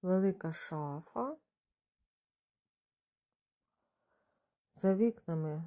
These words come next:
сусідній будинок. Ось така краса.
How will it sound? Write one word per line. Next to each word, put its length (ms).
сусідній 680
будинок. 880
Ось 120
така 320
краса. 920